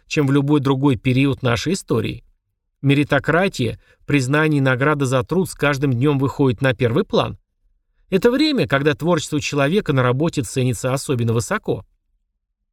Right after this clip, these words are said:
Никогда прежде не было более удачного времени для пробуждения и оседлания перемен с пользой для себя. А вы обладаете еще одним преимуществом. Слушаете эту книгу.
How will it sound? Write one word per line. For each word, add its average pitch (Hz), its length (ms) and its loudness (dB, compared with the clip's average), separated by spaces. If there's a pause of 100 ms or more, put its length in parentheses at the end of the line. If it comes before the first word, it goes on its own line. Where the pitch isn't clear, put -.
(300)
Никогда 147 400 2
прежде 123 340 0
не 131 140 2
было 123 180 2
более 123 300 2
удачного 123 420 0
времени 123 340 2
для 113 120 0
пробуждения 120 720 0 (260)
и - 80 -6
оседлания 131 580 0
перемен 120 440 0
с - 80 -12
пользой 117 340 0
для 113 140 0
себя. 170 400 -4 (960)
А 147 120 2
вы 240 100 4
обладаете 247 540 2
еще 269 300 -2
одним 147 240 2
преимуществом. 123 800 -2
Слушаете 131 760 -2
эту 127 440 -2
книгу. 123 540 0